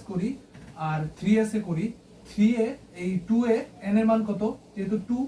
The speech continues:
মানে শক্তি স্তরের মান হলো দুই, আর এস এর মান, এস এর মান আমরা কি জানি? এল equals to যদি জিরো থাকে, জিরো মানে হলো এস, মানে জিরো, এটার মানে হলো দুই। সেম ভাবে এখানে এন প্লাস এল এর মান কত? এখানে এন এর মান তিন, আর এখানেও জিরো,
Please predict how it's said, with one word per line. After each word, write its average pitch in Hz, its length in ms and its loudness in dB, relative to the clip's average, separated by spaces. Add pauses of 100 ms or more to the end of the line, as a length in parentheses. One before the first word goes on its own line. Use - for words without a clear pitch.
(120)
মানে 185 200 -4
শক্তি 208 320 -2
স্তরের 233 360 0
মান 220 140 4
হলো 190 160 0
দুই, 208 240 2 (360)
আর 170 180 -6
এস 208 220 -2
এর 240 140 2
মান, 233 120 2 (540)
এস 196 160 -6
এর 233 100 4
মান 233 120 4
আমরা 226 160 2
কি 226 160 0
জানি? 196 220 0 (460)
এল 208 80 2
equals 233 260 0
to 240 60 0
যদি 214 180 4
জিরো 208 260 4
থাকে, 185 300 -2
জিরো 196 160 0
মানে 214 160 6
হলো 220 220 2
এস, 214 180 -2 (360)
মানে 202 180 0
জিরো, 190 300 4
এটার 190 200 -6
মানে 214 120 4
হলো 226 140 2
দুই। 240 200 0 (360)
সেম 240 180 0
ভাবে 190 280 0
এখানে 202 200 -2 (100)
এন 202 100 0
প্লাস 220 220 -2
এল 214 140 2
এর 226 80 0
মান 226 200 2
কত? 220 140 -4 (720)
এখানে 214 300 2
এন 208 60 2
এর 214 120 6
মান 208 100 4 (100)
তিন, 277 160 0 (360)
আর 160 100 -8
এখানেও 214 300 0 (360)
জিরো, 208 180 2